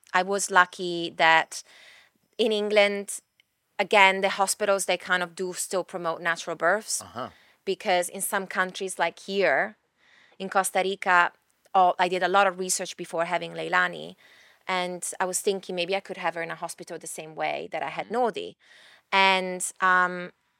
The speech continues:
Speaker 1: unfortunately, like, the, the C-section rate that the doctors kind of promote here, um, in Costa Rica is, is much higher than in other countries such as England.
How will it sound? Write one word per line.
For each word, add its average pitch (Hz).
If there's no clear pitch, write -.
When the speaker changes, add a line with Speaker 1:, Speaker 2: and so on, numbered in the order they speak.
Speaker 1:
unfortunately, 202
like, 185
the, 180
the 180
C-section 196
rate 175
that 170
the 196
doctors 185
kind 196
of 180
promote 185
here, 233
um, 175
in 196
Costa 196
Rica 190
is, 175
is 185
much -
higher 233
than 185
in 190
other 185
countries 190
such -
as 190
England. 220